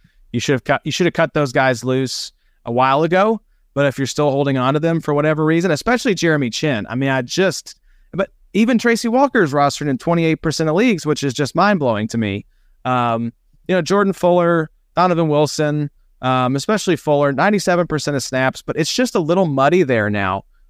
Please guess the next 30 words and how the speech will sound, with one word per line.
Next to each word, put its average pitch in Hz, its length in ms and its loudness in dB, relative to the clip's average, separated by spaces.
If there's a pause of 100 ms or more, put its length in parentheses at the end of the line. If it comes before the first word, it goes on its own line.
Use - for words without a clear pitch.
uh, 113 240 -2
with 113 160 -6
Lake 143 220 0
coming 143 260 0
back 127 380 0 (100)
and 110 320 -2
John 104 260 0
Johnson 131 400 0
as 110 160 -2
well. 117 360 2
So 117 380 0 (380)
I 165 340 2
think 170 240 -2
that's 156 180 2
a 147 80 -2
situation 139 680 0
to 127 180 -2
avoid. 120 520 -2 (340)
I'm 123 100 -4
not 131 220 2
really 135 280 2
interested 131 520 -2
in 120 120 0
trying 120 320 0
to 113 80 -2
suss 120 320 -2
out 113 220 2
who's 123 200 0
gonna 117 180 -2
be 117 520 -2